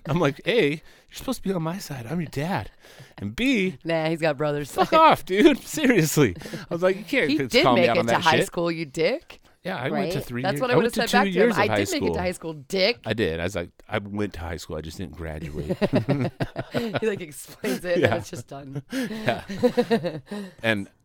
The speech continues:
Speaker 1: I don't care. He says that. I don't care.
Speaker 2: Yeah, I pick my
Speaker 1: I don't
Speaker 2: battles.
Speaker 1: care.
Speaker 2: I pick my battles with him. There's sometimes where I'm like, "Nope, I don't tolerate it," and he will immediately know my tone of voice. And because I drop a lot of F-bombs.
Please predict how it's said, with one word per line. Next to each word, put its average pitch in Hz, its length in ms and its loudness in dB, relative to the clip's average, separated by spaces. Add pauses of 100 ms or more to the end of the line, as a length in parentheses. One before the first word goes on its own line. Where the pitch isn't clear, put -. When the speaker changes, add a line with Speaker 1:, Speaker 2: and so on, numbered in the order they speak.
Speaker 1:
I 92 100 -2
don't 87 180 -4
care. 78 180 -4
He 80 100 -12
says 82 220 -6
that. 80 180 -6
I 127 100 0
don't 123 140 -2
care. 127 280 -6 (320)
Speaker 2:
Yeah, - 200 -14
I 135 80 -4
pick 269 160 -2
my 262 80 -2
Speaker 1:
I 240 40 -2
don't 143 160 2
Speaker 2:
battles. 143 140 -10
Speaker 1:
care. 170 140 0
Speaker 2:
I 214 80 2
pick 262 160 -4
my 254 120 -4
battles 160 280 0
with 165 140 -10
him. 160 100 -2
There's 185 160 -2
sometimes 233 380 -4
where 196 80 -2
I'm 180 60 -2
like, 165 160 -2
"Nope, 175 260 2 (140)
I 165 40 -2
don't 170 140 0
tolerate 165 400 -2
it," 156 140 -6
and 156 80 -14
he 165 100 -8
will 160 140 -6
immediately 156 420 -6
know 147 140 -6
my 147 120 -6
tone 147 220 -8
of 139 80 -10
voice. 147 240 -8
And 147 140 -8
because 147 220 -10
I 151 80 -6
drop 151 220 -10
a 147 40 -10
lot 147 160 -6
of 147 100 -10
F-bombs. 143 500 -10